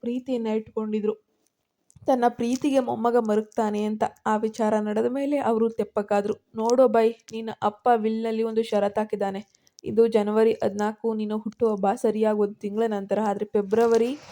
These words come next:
ಹದಿನಾಲ್ಕರಂದು ನೀವೇ ಮದುವೆ ಆಗ್ಬೇಕು." ಅಭಯ್ಗೆ ಕೋಪ ಬಂದ್ರು ನಿಯಂತ್ರಿಸ್ಕೊಂಡ. "ಇದು ನನಗ್ ಗೊತ್ತಿದೆ, ಹುಡುಗಿ ಯಾರು ಅನ್ನೋದು ಮಾತ್ರ ನೀವಿನ್ನೂ ಹೇಳಿಲ್ಲ" ಅಂತ ಹೇಳ್ದ. ವಿಶ್ವನಾಥ್ ಒಂದು ಫೈಲ್ ಮತ್ತು ಅಭಯ್ ಮುಂದೆ ಇಟ್ರು.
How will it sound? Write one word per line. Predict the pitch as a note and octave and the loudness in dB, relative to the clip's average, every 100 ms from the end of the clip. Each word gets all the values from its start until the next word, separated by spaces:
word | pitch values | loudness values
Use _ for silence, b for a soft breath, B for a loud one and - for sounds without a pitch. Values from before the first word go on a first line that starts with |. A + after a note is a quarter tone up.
| - - _ _ - _ - - _ _ _ _ _ _ | -20 -20 _ _ -20 _ -20 -20 _ _ _ _ _ _
ಹದಿನಾಲ್ಕರಂದು | B3 B3+ B3+ B3 A3+ A#3+ | 0 4 4 6 4 2
ನೀವೇ | A#3 A3+ A#3 | -2 4 4
ಮದುವೆ | G#3+ G3 G3+ | 4 0 2
ಆಗ್ಬೇಕು." | - G#3 G#3 - - _ b b b | 2 2 -2 -2 -16 _ b b b
ಅಭಯ್ಗೆ | G3+ G#3 A3 A3+ | 2 4 4 0
ಕೋಪ | - G#3+ G#3 | 4 4 4
ಬಂದ್ರು | A#3+ A3+ A3 A#3 | 4 2 0 -4
ನಿಯಂತ್ರಿಸ್ಕೊಂಡ. | A3 G#3 A3 A3+ A3+ G#3+ G#3 - - | -2 -4 -2 -4 -2 -2 0 -2 -4
"ಇದು | A3+ C#4 | -4 0
ನನಗ್ | B3+ A3 | 0 -2
ಗೊತ್ತಿದೆ, | G#3 A3 B3 A3 G#3+ _ _ _ | 4 4 4 2 2 _ _ _
ಹುಡುಗಿ | A#3+ A#3 A3 | 2 2 4
ಯಾರು | C4 B3+ | 6 6
ಅನ್ನೋದು | A#3 A3+ G#3 | 4 0 0
ಮಾತ್ರ | G#3 G#3+ | -2 0
ನೀವಿನ್ನೂ | B3 A3+ G#3+ A3 | -2 -2 -2 -2
ಹೇಳಿಲ್ಲ" | A3+ G#3 G3+ G3+ | 2 2 2 2
ಅಂತ | F#3+ D#3+ | 0 0
ಹೇಳ್ದ. | B3+ B3 A3 G#3 - _ _ _ _ - | -2 2 0 0 -6 _ _ _ _ -4
ವಿಶ್ವನಾಥ್ | A3+ - G3+ G3 G3 | -2 0 0 0 -2
ಒಂದು | - G#3 G#3+ | -4 -2 -2
ಫೈಲ್ | - G3 G3+ B3+ | 0 0 2 -2
ಮತ್ತು | - G#3+ A#3 | -4 -2 -2
ಅಭಯ್ | - F#3+ G3+ | 0 2 2
ಮುಂದೆ | A3 G3+ G#3 | 2 0 2
ಇಟ್ರು. | A3+ - | 2 -2